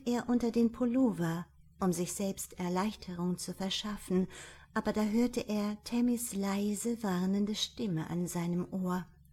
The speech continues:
"Wenn du kommst, bevor ich es dir erlaube, lasse ich deine Hose los."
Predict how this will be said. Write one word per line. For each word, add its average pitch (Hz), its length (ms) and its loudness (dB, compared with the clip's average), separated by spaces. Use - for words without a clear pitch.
"Wenn 196 400 6
du 175 260 2
kommst, 175 720 0
bevor 226 440 -2
ich - 140 -6
es - 160 -4
dir 202 220 2
erlaube, 196 720 2
lasse 262 360 6
ich 311 200 0
deine 285 340 8
Hose 240 320 8
los." 175 440 -2